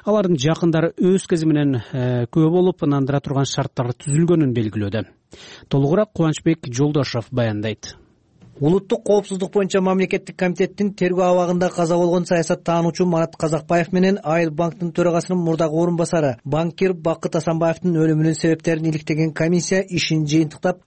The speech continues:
Speaker 2: корутунду чыгарганын өкмөттүн басма сөз кызматы кабарлады. Комиссия кайгылуу жагдайлар алардын мезгилсиз өлүмүнө негиз болгон деген тыянакка келгени алдын ала корутундусунда жарыяланды.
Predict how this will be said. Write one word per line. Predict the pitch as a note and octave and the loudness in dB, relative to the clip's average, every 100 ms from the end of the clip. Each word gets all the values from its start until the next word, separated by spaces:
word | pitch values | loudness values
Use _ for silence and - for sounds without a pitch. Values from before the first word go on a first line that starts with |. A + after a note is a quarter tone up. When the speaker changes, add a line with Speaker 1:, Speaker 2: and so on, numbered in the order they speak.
| - | -6
Speaker 2:
корутунду | E3 D#3+ E3 D#3+ | -4 -4 -6 -8
чыгарганын | D#3+ E3 E3 F3+ G3 G3+ | -2 -2 0 0 0 0
өкмөттүн | F3 F3+ F3 F3+ F3 | -2 0 -2 0 0
басма | F3+ - E3+ | 0 0 0
сөз | E3+ D3+ | 0 0
кызматы | E3 D#3+ D3+ D3+ | 0 0 0 -2
кабарлады. | D#3 D#3 D#3 D#3 D#3 B2+ - _ _ | 0 2 2 2 0 -2 -10 _ _
Комиссия | - E3 F#3+ G#3 | -2 0 2 2
кайгылуу | G#3 - F3+ F3+ F#3+ F#3 | -2 0 0 2 2 2
жагдайлар | F#3 F3 F#3+ F#3+ G#3+ | 2 2 2 2 0
алардын | - F3 F3+ F#3 G3 | 0 0 2 0 0
мезгилсиз | F3+ F#3+ E3 F3 F#3+ | 2 2 0 -4 -2
өлүмүнө | F#3 G3 F#3 F#3 F#3+ - | 2 2 2 2 0 0
негиз | F#3 F3+ D#3+ | 0 0 0
болгон | F#3 F3+ G3 | 0 2 2
деген | F#3+ F#3+ - | 2 0 -2
тыянакка | F3+ F3+ F3 F#3 | -2 0 0 -2
келгени | E3+ F#3 F#3 G3 G3+ | 0 0 2 2 0
алдын | - E3+ E3+ | 0 0 2
ала | F#3 F#3+ | 2 0
корутундусунда | F#3+ G3 F#3+ F#3+ F3+ D#3+ F3 E3 | 0 -2 0 0 0 0 0 0
жарыяланды. | D#3 E3+ E3+ E3 E3 E3 | 2 2 2 2 2 2